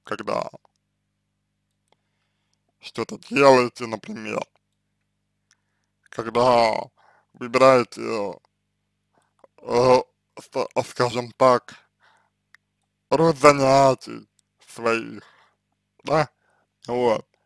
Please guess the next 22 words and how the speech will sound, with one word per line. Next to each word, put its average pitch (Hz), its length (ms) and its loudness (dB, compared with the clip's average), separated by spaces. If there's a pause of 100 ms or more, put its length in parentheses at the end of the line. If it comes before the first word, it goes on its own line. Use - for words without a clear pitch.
(320)
если 120 320 -8
вы 120 140 -10
не 120 140 -12
при-, 107 320 -20
не 123 140 -14
привыкли 117 500 -12
еще 107 300 -14
и 117 220 -20
к-, - 320 -18
здесь 208 480 -6 (520)
к - 80 -20
себе 120 280 -8
прислушиваться, - 840 -18 (1200)
то 139 180 -2
вообще 131 360 -2
получается 123 760 -8
очень-очень 113 580 -14 (180)
в - 80 -20
таком 113 360 -12 (180)
случае 107 580 -16 (240)
все 104 400 -10 (760)
весело. 127 440 -2